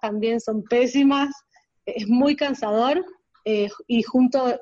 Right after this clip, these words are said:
el tema transporte, hospedaje, comida, para el que no le gusta el picante, como a mí, también eso hace que sea muy incómodo.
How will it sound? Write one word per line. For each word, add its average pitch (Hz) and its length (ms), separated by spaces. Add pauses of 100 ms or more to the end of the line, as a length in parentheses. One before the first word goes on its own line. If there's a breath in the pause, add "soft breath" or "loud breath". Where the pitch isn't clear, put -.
el 214 220
tema 240 280
transporte, 226 600
hospedaje, 214 520
comida, 240 560
para 214 140
el 208 100
que 208 120
no 220 100
le 240 100
gusta 247 240
el 247 80
picante, 262 560 (460 loud breath)
como 220 240
a 208 60
mí, 269 360
también 233 400
eso 240 180
hace 226 220
que 208 80
sea 214 180
muy 220 220
incómodo. 202 640